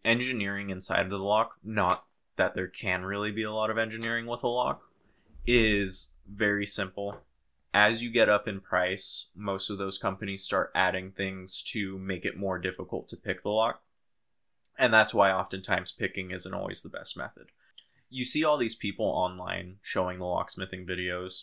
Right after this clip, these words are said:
teaching you how to do these locks, talking about, "Oh, I was given this challenge." And one thing people don't think about is when these people are doing this, they're in an ideal situation.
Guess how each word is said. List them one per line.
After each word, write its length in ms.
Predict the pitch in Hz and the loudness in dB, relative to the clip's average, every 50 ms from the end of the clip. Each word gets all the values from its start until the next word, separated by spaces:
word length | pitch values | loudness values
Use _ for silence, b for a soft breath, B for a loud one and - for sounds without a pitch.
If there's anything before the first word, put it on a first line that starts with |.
| - | -10
teaching 340 | - - - 98 - 101 95 | -12 -12 -10 -10 -8 -8 -8
you 160 | 92 92 92 | -6 -6 -2
how 140 | 98 98 90 | 0 0 2
to 100 | 92 92 | 0 0
do 160 | 87 92 92 | -2 -4 -4
these 220 | 90 92 92 87 - | -2 -2 -2 0 2
locks, 320 | 92 92 92 92 - - | 2 2 2 2 0 -2
talking 300 | - 107 95 95 98 98 | 2 4 4 4 4 0
about, 260 | 92 92 90 87 - | 0 2 2 2 4
"Oh, 100 | 82 107 | 4 4
I 140 | 104 98 92 | 6 6 4
was 160 | 92 95 - | 4 2 0
given 260 | - 107 104 104 101 101 | -2 -2 -2 -2 -2 -4
this 140 | 98 98 - | -6 -8 -6
challenge." 640 | - - 117 101 98 95 95 92 92 92 95 - - - | -2 2 4 4 4 4 2 -2 -8 -12 -14 -14 -10 -2
And 460 | - 107 101 98 95 95 92 92 95 - _ _ _ _ _ _ _ _ _ _ _ _ _ _ _ _ _ _ _ | 2 2 4 4 2 -2 -8 -16 -20 -20 _ _ _ _ _ _ _ _ _ _ _ _ _ _ _ _ _ _ _
one 260 | - 117 113 120 123 123 | -4 0 2 2 2 0
thing 160 | 127 110 110 | -2 -4 -4
people 300 | 107 117 107 - 92 98 | -2 -4 -4 -2 -2 -4
don't 440 | 95 90 - 101 98 95 95 - _ | -4 -2 0 2 2 2 0 -4 _
think 220 | - 101 101 98 - | -4 -4 -4 -2 -2
about 320 | 95 98 98 98 95 - - | 0 0 2 2 0 -2 -4
is 140 | 107 110 110 | -8 -6 -4
when 200 | 113 120 123 123 | -4 -4 -4 -4
these 160 | 135 131 - | -6 -8 -6
people 240 | - 123 - - 107 | -6 -6 -4 0 0
are 100 | 98 95 | 0 0
doing 320 | 92 98 95 95 95 98 101 | 0 -4 -4 -4 -4 -6 -6
this, 300 | 107 113 - - - - - | -6 -6 -6 -8 -8 -4 0
they're 260 | 107 113 117 107 - - | 2 4 4 2 0 -4
in 180 | 101 107 104 101 | -4 -2 -2 -2
an 140 | 95 92 90 | -2 -2 -2
ideal 400 | 90 90 87 87 92 92 92 - | -2 -2 -4 -4 -6 -6 -6 -6
situation. 720 | - - - - - 65 62 53 - - - - 101 104 | -10 -12 -12 -12 -10 -10 -10 -10 -10 -12 -16 -16 -18 -20